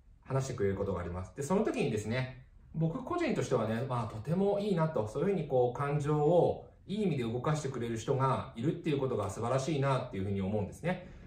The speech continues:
で、そういうふうに考えると、取ってつけたような面接用の誰かよりも、よっぽどその言葉に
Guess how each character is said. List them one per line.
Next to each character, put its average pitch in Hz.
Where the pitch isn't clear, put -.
で、 190
そ 285
う 339
い 285
う -
ふ -
う 160
に 160
考 160
え 139
る 113
と、 139
取 302
っ -
て 190
つ -
け 208
た 160
よ 113
う -
な 113
面 180
接 196
用 208
の 202
誰 208
か 131
よ 143
り 113
も、 123
よ 165
っ 160
ぽ 220
ど 233
そ 226
の 214
言 196
葉 185
に 143